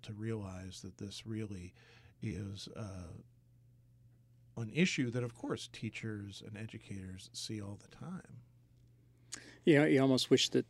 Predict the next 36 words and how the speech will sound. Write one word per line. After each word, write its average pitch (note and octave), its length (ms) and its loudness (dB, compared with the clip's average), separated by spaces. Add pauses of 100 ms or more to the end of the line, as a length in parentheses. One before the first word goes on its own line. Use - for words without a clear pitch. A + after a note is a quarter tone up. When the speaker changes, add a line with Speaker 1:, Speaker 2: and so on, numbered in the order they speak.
(140)
Speaker 2:
you, B2+ 100 2 (180)
you A#2 140 -4
could A#2+ 140 2
institute, A#2 580 4 (100)
um, A#2+ 320 -2
a, - 120 -4 (100)
a, - 340 -6
a, A2+ 40 -4 (320)
a A#2+ 40 -6
forced - 380 2
national A#2 420 -2
shutdown A#2 520 -4
for A#2 160 -4
a G#2+ 40 -2
day G#2+ 240 -2
where, A2 280 -2 (340)
um, A2 240 -6 (100)
you A#2 120 -2
know, G2 60 -4
to - 140 -4 (600)
sort - 180 -2
of - 40 -6
take A2+ 240 2
Bloom A#2+ 280 6
County, A#2 520 2
um, A2+ 240 0 (120)
everybody A#2 300 6
needs A2 220 0
to - 80 -6
go A2 160 2
out A2+ 80 -4
and A2+ 80 -6
take A2+ 180 0
a A2 60 0
dandelion A2 560 -4
break. A2 340 -6